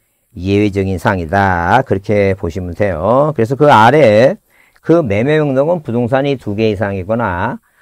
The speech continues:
한 개라도 당사자가 수인일 때는 매매 목록을 첨부한다. 우리 문제 풀이할 때 그 내용을 이제 봤으니까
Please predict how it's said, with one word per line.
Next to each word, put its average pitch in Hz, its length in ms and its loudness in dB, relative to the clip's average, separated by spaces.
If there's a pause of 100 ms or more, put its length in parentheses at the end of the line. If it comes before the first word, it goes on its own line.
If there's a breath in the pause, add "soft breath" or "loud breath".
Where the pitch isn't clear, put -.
(200 soft breath)
한 151 240 -6
개라도 110 400 2
당사자가 95 680 -4
수인일 107 400 -8
때는 104 600 -6 (340)
매매 98 380 -4
목록을 92 340 -6
첨부한다. 80 760 -8
우리 101 160 -8
문제 104 200 -8
풀이할 104 360 -6
때 113 680 -2
그 - 100 -12
내용을 101 240 -2
이제 107 100 -4
봤으니까 101 920 -2